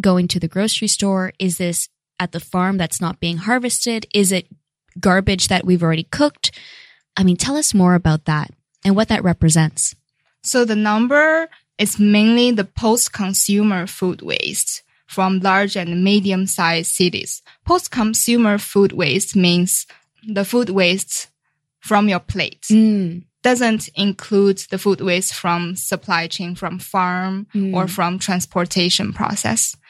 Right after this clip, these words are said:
Speaker 2: And I need to update, actually, I need to update the number. It increased to eighty-eight point six five million tons of food waste in two thousand sixteen.
Speaker 1: Wow.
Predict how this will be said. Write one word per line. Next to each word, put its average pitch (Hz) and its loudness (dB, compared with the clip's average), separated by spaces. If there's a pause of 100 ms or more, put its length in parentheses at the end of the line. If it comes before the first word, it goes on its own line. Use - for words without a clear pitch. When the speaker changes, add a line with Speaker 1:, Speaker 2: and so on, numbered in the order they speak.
(380)
Speaker 2:
And 208 -2
I 196 -4
need 220 -6
to - -12
update, 208 -6
actually, 208 -6
I - -4
need 190 -4
to - -8
update - -6 (200)
the 185 -4 (100)
number. 185 -2 (640)
It 208 -2
increased 208 -4
to 196 -2 (100)
eighty-eight 214 -4
point 202 -4
six - -6 (180)
five 226 -2
million 196 0
tons 180 0
of 165 -4
food 175 -2
waste - -6
in 190 -2
two 196 -2
thousand 180 -2
sixteen. - -4 (280)
Speaker 1:
Wow. 185 0